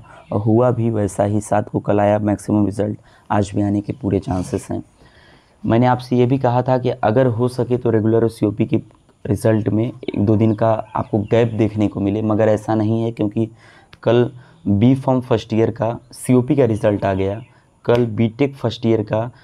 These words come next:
रेगुलर का रिजल्ट आ गया। तो इसका एक मतलब तो क्लियर है कि भाई रिजल्ट सबका आएगा, साथ में आएगा, समझ गए? तो इंतज़ार करना है आपको रिजल्ट का। एक बार फिर से आप सभी को तमाम सारी शुभकामनाएं, best of luck।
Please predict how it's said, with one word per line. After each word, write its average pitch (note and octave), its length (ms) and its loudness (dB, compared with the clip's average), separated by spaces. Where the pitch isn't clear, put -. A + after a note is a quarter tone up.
रेगुलर A#2 420 4
का C#3 100 2
रिजल्ट G2+ 380 -2
आ G2+ 80 0
गया। A#2 140 -2
तो C3+ 120 -6
इसका B2 200 -4
एक C3 140 0
मतलब B2+ 320 -2
तो B2 80 -2
क्लियर A#2+ 340 2
है B2 120 -2
कि B2+ 80 -6
भाई A#2 140 -2
रिजल्ट A2+ 520 0
सबका - 380 -2
आएगा, A2+ 260 0
साथ A2 400 -4
में G2+ 100 -2
आएगा, G2 240 -6
समझ A2+ 320 0
गए? B2+ 240 -4
तो A2 60 0
इंतज़ार G#2+ 400 2
करना A#2 240 -2
है A#2 80 0
आपको A#2 200 0
रिजल्ट A2+ 340 0
का। B2 220 -6
एक - 120 -6
बार A#2 100 0
फिर C3 200 0
से C3 180 -4
आप G#2+ 120 0
सभी A#2 280 -2
को B2 320 0
तमाम A2+ 240 4
सारी A2+ 240 -2
शुभकामनाएं, A2 800 0
best G#2+ 220 0
of G#2+ 200 -4
luck। C3 260 -2